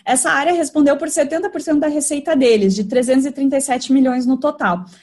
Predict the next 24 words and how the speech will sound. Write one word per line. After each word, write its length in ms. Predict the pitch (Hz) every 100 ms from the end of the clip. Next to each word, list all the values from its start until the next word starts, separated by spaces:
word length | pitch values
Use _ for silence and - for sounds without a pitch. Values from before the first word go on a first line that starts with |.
| _
Então, 140 | 415
é 60 | 453
muito 260 | 403 392 415
grande, 480 | 302 247 214 196 190
né? 240 | 190 214 - - -
Eles 220 | 320 392
estavam 400 | - 320 330 311
aí 220 | 269 277
já 260 | 277 269 269
há 60 | 262
três 440 | 277 320 359 226
anos, 360 | 233 285 269 233
mais 200 | 220 220
ou 60 |
menos, 360 | 208 196 196 -
fazendo 480 | 233 220 208 233 294
uma 120 | 240
reestruturação, 1120 | 233 220 - 202 196 185 190 190 - 170 247 - - -
né? 180 | 202 220
Então, 180 | 208 226
eu 60 |
imagino 460 | 226 214 220 240 226
que 200 | 233 214
agora, 580 | 202 196 202 240 190